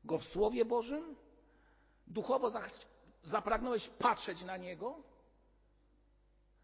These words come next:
ale On mówi też w tym tekście do nas słowa, że Chrystus jest dokończycielem wiary. Czyli tu jest obietnica, że poprowadzi nas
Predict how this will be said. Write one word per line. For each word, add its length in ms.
ale 180
On 80
mówi 240
też 380
w 60
tym 180
tekście 680
do 240
nas 400
słowa, 440
że 200
Chrystus 540
jest 260
dokończycielem 920
wiary. 320
Czyli 380
tu 80
jest 160
obietnica, 600
że 140
poprowadzi 680
nas 420